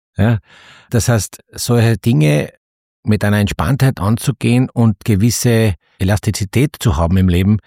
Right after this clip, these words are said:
dass nicht alles so geht, wie man sich vorstellt, das habe ich gelernt. Da werde ich aber auch noch viel lernen müssen. Ich bin noch immer in gewissen Bereichen sehr ungeduldig und, und auch verzweifelt,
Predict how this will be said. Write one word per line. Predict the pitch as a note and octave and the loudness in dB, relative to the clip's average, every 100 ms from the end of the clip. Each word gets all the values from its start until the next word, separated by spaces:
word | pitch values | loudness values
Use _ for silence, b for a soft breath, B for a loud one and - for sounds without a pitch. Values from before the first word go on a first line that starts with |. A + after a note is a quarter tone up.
| b b - | b b -4
dass | F2+ | 0
nicht | A2 | 0
alles | F#2 A#2+ - | 0 0 0
so | |
geht, | A2+ A#2+ | -2 0
wie | A#2 | 2
man | A2 | 2
sich | - G2+ | 0 -4
vorstellt, | - D#2+ - - D3 - - _ _ _ _ _ _ _ _ - | -4 -2 -2 -2 -2 -4 -18 _ _ _ _ _ _ _ _ -4
das | A2+ G#2 - - - | -2 -2 -4 -10 -12
habe | - F#2+ G#2+ | -6 0 0
ich | - - _ _ _ - | -2 -12 _ _ _ -6
gelernt. | G#2+ E2+ E2 C#3+ F#3+ - - - | -2 0 0 0 -2 -4 -14 -6
Da | F#2 | -2
werde | A2+ A#2+ | 0 2
ich | |
aber | G#2 | 2
auch | G2+ | 2
noch | G2+ | 0
viel | - A#2+ | 0 0
lernen | G#2+ G2+ F2 | 2 2 4
müssen. | G2 A#2 - | 2 2 -2
Ich | C#3+ | -2
bin | B2 G#2 | 0 0
noch | F#2 | 2
immer | B2+ D#3 | 2 2
in | C3+ | 0
gewissen | B2+ B2 A#2+ | 0 -2 -2
Bereichen | A2+ G2+ G#2 A#2 | -2 -2 0 -2
sehr | - F2+ | 0 -2
ungeduldig | C3+ C3 C3+ C3 C3 - - - | 0 -2 0 0 0 -2 -10 -16
und, | F#2+ G#2 G2 | -10 -6 -6
und | G#2 F#2+ | -4 -4
auch | F#2 | -4
verzweifelt, | G#2 - D#2 F2 B2 | -6 -4 -6 -4 -6